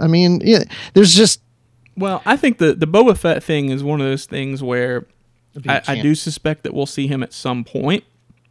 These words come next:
Speaker 1: Yeah.
Speaker 2: But because everyone, it's one of those things where everybody knows Boba Fett, so they're like, "Oh yeah, Star Wars, Boba Fett, we're gonna see him, right?" And then it just sort of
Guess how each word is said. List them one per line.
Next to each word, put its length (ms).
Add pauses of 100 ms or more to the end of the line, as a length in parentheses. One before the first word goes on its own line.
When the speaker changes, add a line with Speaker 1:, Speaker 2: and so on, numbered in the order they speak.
(120)
Speaker 1:
Yeah. 240 (280)
Speaker 2:
But 520
because 680 (600)
everyone, 880
it's 160
one 80
of 60
those 140
things 240
where 440
everybody 380
knows 200
Boba 260
Fett, 360
so 80
they're 80
like, 200
"Oh 200
yeah, 480
Star 340
Wars, 160
Boba 300
Fett, 360
we're 80
gonna 140
see 180
him, 320
right?" 400 (540)
And 180
then 100
it 100
just 180
sort 180
of 320